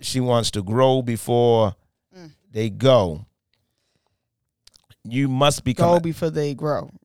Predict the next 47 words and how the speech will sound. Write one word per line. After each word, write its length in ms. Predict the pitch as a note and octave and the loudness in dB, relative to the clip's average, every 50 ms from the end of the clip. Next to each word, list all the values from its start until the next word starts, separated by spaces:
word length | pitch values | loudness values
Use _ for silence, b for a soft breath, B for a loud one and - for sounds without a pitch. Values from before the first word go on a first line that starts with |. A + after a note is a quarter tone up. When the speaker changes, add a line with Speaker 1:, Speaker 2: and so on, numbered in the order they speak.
| _ _ _ C3 | _ _ _ 0
Speaker 1:
grow 220 | C#3+ E3 G#3 A3+ | 4 4 6 6
before 200 | F#3 E3 C3+ - | 4 2 0 0
they 120 | G3 G#3 - | 0 -2 -2
go. 260 | G2 F#2+ D#2+ - - _ _ _ | -4 -4 -6 -6 -8 _ _ _
They, 120 | - A2 C3 | -4 -4 0
before 240 | C3+ C3+ C3 - C#3+ | 0 0 2 2 2
Speaker 2:
Grow 60 | C#3+ | 2
Speaker 1:
they 20 | D#3 | 4
get 120 | D#3 F#3 | 4 4
Speaker 2:
before 180 | - D#3+ D#3+ C3+ | 6 6 4 4
Speaker 1:
out, 80 | A2+ - - | 0 -2 -8
Speaker 2:
they, 140 | - E3+ E3 | -8 -4 -2
Speaker 1:
they 60 | D3 | -2
Speaker 2:
yeah. 60 | B2 | 0
Speaker 1:
wanna 160 | B2+ B2+ B2 B2 | 0 0 0 2
grow. 280 | C3 C#3 A#2 F2+ - - | 4 2 2 2 0 -4
Speaker 2:
Grow 260 | - F3 E3+ E3+ E3+ | -2 -2 0 0 -2
before 220 | E3 D#3 D3 D#3+ | -4 -8 -10 -10
they 100 | D3 C#3+ | -10 -10
go. 120 | C3+ - - | -10 -6 -4
Speaker 1:
Yeah, 100 | A#2+ A#2 | -2 0
Speaker 2:
Yeah, 40 | G2 | 0
Speaker 1:
they, 120 | F#2 G2 G2 | 0 -2 -2
they, 140 | G#2 A2 | -2 -2
they, 100 | G#2 G#2 A2 | 0 -2 -2
Speaker 2:
okay. 80 | G#2+ | -2
Speaker 1:
they 80 | G#2+ A2 | 0 0
done 180 | A2+ A#2+ B2+ B2+ | 2 2 2 2
with 80 | C3 | 0
the 80 | B2+ B2 | -2 0
survival. 640 | - C#3+ B2 B2 B2 B2 A#2 A2 G2 F#2 E2+ F2 | 0 0 2 2 2 2 0 -2 -4 -8 -12 -12
I'm 100 | F#2 G2+ | -12 -10
just, 140 | G2+ G#2+ G2 | -10 -8 -6
we've 160 | G2+ A2+ A2+ | -6 -4 -4
been, 180 | G#2+ A2 G#2 G2+ | -4 -4 -4 -4
been 100 | A2+ A2+ | -2 -2
here 140 | A2+ A2 A2 | -2 -2 -2
twenty-five 480 | - A2+ A2 A2+ G#2+ G2 A2+ A2 G#2+ | -2 -2 -2 -2 0 2 2 2 2
years, 240 | A2 A2+ A2 G#2+ G#2 | 0 -2 -4 -6 -6
and 120 | G2 F#2+ F2+ | -10 -10 -8
amen. 400 | F#2+ G#2 G#2+ G#2+ G2+ F#2 E2 A#1+ - _ _ _ _ _ _ - | -6 -4 -4 -2 -4 -4 -6 -8 -14 _ _ _ _ _ _ -8
I, 100 | F#2 G2 F#2 | -6 -6 -4
I, 200 | D2 G#2+ G2 F#2+ | -4 -6 -8 -6
no, 240 | G2+ G2 F#2 F2+ F2 | -6 -4 -4 -4 -2
I 100 | - G2+ | -2 -2
wanna 240 | B2 A#2 A2+ G#2+ G2+ | 0 0 0 -2 -2
grow. 340 | G#2+ A#2+ A#2+ A2+ F2 D#2+ | -2 0 2 2 2 0